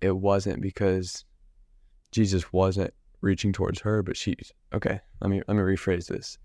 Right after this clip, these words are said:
This woman was bleeding for thirty years, and Jesus was just walking, and this woman's faith,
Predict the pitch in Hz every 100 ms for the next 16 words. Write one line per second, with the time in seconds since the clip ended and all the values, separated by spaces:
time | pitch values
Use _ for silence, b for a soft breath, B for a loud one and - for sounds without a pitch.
0 | - - - 101 - 107 113 104 95 101
1 | 92 92 - - 87 104 101 90 - -
2 | - - - - _ _ _ - - 85
3 | 85 85 85 - _ - _ _ _ _
4 | _ - 101 95 98 95 98 95 - 92
5 | 95 - 92 90 - _ _ _ - _
6 | 87 87 92 95 - _ - - 87 -
7 | 92 98 - - 98 104 90 -